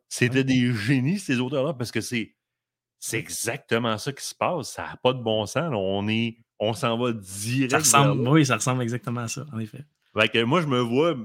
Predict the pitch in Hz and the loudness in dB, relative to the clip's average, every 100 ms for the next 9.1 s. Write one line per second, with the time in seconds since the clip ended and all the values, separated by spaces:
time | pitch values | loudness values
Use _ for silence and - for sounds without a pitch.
0 | - 120 117 - - 131 123 - 135 160 | -12 -14 -12 -10 0 2 2 0 0 2
1 | 123 123 123 - 135 120 - 160 135 131 | 2 0 -4 -6 0 0 2 -2 0 -2
2 | 120 131 135 120 117 165 - 123 123 117 | 0 0 0 2 0 0 -2 -2 0 -2
3 | - 120 120 110 147 123 113 104 - - | -4 -2 0 2 0 2 -2 -2 -6 -8
4 | 571 - - - - _ - - - - | -6 -6 -6 -12 -20 _ -18 -18 -12 -14
5 | - - - _ 127 - - 139 _ - | -14 -10 -10 _ -10 -10 -18 -18 _ -20
6 | - - _ _ _ _ - 233 240 226 | -20 -20 _ _ _ _ -4 2 4 6
7 | 180 170 151 107 - _ _ - - - | 6 6 4 0 -8 _ _ -10 -8 6
8 | 117 127 - - - _ _ _ _ - | 10 10 8 -6 -16 _ _ _ _ 2
9 | 233 | 2